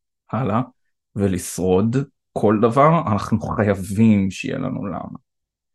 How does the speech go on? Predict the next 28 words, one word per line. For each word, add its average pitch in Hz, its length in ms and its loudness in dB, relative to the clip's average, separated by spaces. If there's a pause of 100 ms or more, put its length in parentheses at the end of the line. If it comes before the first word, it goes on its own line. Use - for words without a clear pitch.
(440)
אני 120 140 6
מודה 123 320 4
שאני 147 360 0
בעצמי, 110 880 0 (240)
בשבועיים 98 720 0
האחרונים 107 440 0
התחבטתי 95 580 -4
עם 92 120 -2
זה, 90 180 -4
וניסיתי 92 460 -2
להוציא 92 340 0
את 101 140 -6
עצמי 95 280 -2
עם 92 120 2
זה 95 160 -2
מכל 95 300 0
מיני 160 240 2
דברים, 180 340 -2
ואני 160 160 2
עדיין 147 240 2
מתחבט - 440 -6
עם 87 100 -8
זה. - 180 -12
זה - 120 -6
לא 139 120 2
שאין 113 300 2
לי 143 80 4
מטרה, 90 460 0